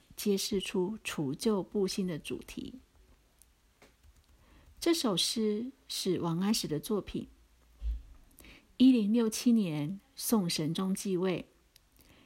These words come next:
启用王安石为江宁知府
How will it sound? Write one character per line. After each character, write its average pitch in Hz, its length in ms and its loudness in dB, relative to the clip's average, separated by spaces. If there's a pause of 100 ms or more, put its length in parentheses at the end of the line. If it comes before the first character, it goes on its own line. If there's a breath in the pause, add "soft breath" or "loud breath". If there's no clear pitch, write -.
(140)
启 202 220 -2
用 277 260 6
王 208 160 2
安 233 180 2
石 160 460 0
为 165 240 0
江 214 320 2
宁 175 180 -2
知 196 240 -4
府 - 360 -8